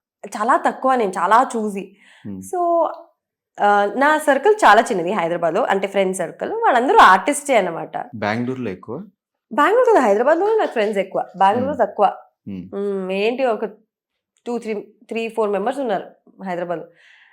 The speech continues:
Speaker 1: ఆ, సారీ, బెంగళూరులో. హైదరాబాద్లో అంటే ఆర్టిస్ట్, probably మాది ఒక గ్రూప్ ఉందబ్బా.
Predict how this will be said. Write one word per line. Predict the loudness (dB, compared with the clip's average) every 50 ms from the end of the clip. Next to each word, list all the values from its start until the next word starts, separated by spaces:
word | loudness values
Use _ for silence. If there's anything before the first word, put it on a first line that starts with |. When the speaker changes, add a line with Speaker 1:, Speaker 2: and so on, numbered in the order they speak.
| _ _ _ -2
Speaker 1:
ఆ, | -2 0
సారీ, | 2 2 0 2
బెంగళూరులో. | 4 4 6 6 6 4 4 2 0 -2 -6 -8 -14 _ _ -2
హైదరాబాద్లో | 0 0 0 0 0 -2 -2 -2 0 0 -2
అంటే | -2 -2 -2 -2 0 0 0 0
ఆర్టిస్ట్, | 0 2 2 2 2 0 -2 -6 -8 -8 -10 -16 -20 -8 0 2
probably | 2 2 2 2 0
మాది | 2 2 2 2 2
ఒక | 0 -2 -4
గ్రూప్ | -2 0 0 0 0 0 -2
ఉందబ్బా. | -2 0 0 0 2 0 0 0 -2 -4